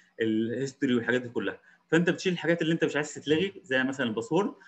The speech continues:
وتقول له clean، تمام؟ بيقعد ينضف تقريبا عشر دقايق، بس بتلاقي الجهاز بتاعك بقى، آه، سريع جدا وقوي جدا.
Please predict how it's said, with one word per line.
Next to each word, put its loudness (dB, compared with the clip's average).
وتقول 4
له 8
clean، 0
تمام؟ 2
بيقعد 4
ينضف 4
تقريبا 2
عشر 0
دقايق، 4
بس 2
بتلاقي 4
الجهاز 4
بتاعك 2
بقى، 0
آه، 0
سريع 0
جدا -2
وقوي -2
جدا. -16